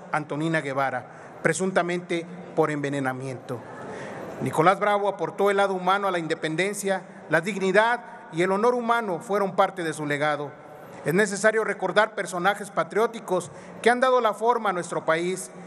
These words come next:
quienes no sucumbieron ante el poder y la posibilidad de servirse en lugar de servir. En momentos como los vividos ayer en este pleno, debemos voltear a ver a quienes lucharon por nuestra independencia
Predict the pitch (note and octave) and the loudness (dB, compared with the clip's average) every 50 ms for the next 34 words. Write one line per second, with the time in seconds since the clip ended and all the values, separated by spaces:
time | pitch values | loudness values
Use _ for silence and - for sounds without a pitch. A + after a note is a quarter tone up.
0 | - - - - - - E3+ F3+ F#3 F#3+ G3+ A#3 A#3+ A#3 A#3+ - A3 G#3 G3+ G3+ | -16 -16 -16 -14 0 4 4 4 4 4 4 2 2 0 -2 -4 -4 -2 0 4
1 | A3 A#3 A#3+ A#3+ A3+ G#3 F#3+ F3+ F3+ F3+ F3+ F3 E3+ - E3+ E3+ F#3 G3+ G#3+ A3+ | 4 6 6 4 2 0 0 -2 -2 -2 -4 -4 -2 -2 0 2 4 4 2 0
2 | G#3 - - - - - - - - F3 F#3 F3+ F3+ F#3+ E3+ E3+ F3+ E3+ E3+ F#3 | -2 -8 -14 -18 -20 -18 -12 -4 2 4 4 4 4 0 -4 -4 -4 -2 2 4
3 | G3+ A3 A#3 A3+ G#3 G#3 F#3+ E3+ D#3+ E3+ G#3 G#3+ A3+ - - F#3 F#3 F3 - - | 4 6 4 2 0 -4 -6 -6 -4 -4 -4 -4 -2 -2 -2 -2 -2 -2 -6 -10
4 | - - - - D#3+ E3 E3+ E3 D#3 D#3+ F3 F3+ E3+ D#3+ D#3 - C#3+ B2+ B2+ A#2 | -14 -14 -6 -2 0 2 2 2 4 4 2 2 2 -4 -10 -10 -10 -12 -12 -12
5 | A#2+ B2 B2+ - - - - - - - - - - - - - - - - - | -12 -12 -12 -12 -14 -16 -16 -16 -16 -14 -14 -14 -12 -12 -12 -10 -10 -10 -10 -10
6 | - - - - - - - - - - - - - - - - - - - - | -10 -10 -10 -10 -10 -10 -10 -12 -12 -10 -10 -10 -10 -10 -10 -10 -10 -10 -10 -6
7 | - - F#3+ F#3 G3 G#3 A#3 C#4+ D4 - D4 C4 C#4+ B3+ A#3+ G#3+ G#3 G#3 G3+ F#3 | 2 4 4 4 6 6 4 4 4 2 -2 0 0 0 2 2 2 2 0 0
8 | G#3 F3+ A#3 C4+ C#4 C4+ B3 A#3+ A3 F#3+ A3+ B3 C4+ C4 B3+ A#3+ B3 A#3+ A#3+ B3 | -2 0 4 6 6 6 6 2 0 2 4 4 4 4 2 0 -2 0 0 -2
9 | A#3+ - A3+ B3+ C4+ C#4 D4 C#4+ - - - - - - - - - - - - | 0 2 0 0 2 2 0 -2 -4 -8 -16 -18 -18 -18 -18 -18 -18 -16 -16 -16
10 | - - - - D#3 D#3 F3+ C#4 A#3+ C4 C4 A#3+ B3 A#3+ B3 B3+ C4 C4 C4 B3 | -14 -2 2 4 4 6 6 6 6 6 6 4 2 2 2 4 4 4 4 4
11 | B3+ C4+ C4+ B3+ B3+ - A#3 A3+ A3 G#3+ A3 G#3+ A3 A3+ A#3 B3 C4 B3 A#3+ A3 | 4 4 4 2 0 -2 -2 -2 0 0 -2 0 2 4 4 4 4 2 0 -2
12 | G#3 G3+ G3 G3 F#3+ F#3+ F#3+ F#3+ F#3 F#3 F#3 F#3+ F#3 F#3 F#3 A3 A#3 A#3 G#3 - | -2 0 0 -2 0 0 0 0 0 0 0 -2 -2 0 0 0 0 0 -2 0
13 | A3 A3 A3 G#3+ G#3+ | 2 2 2 0 -2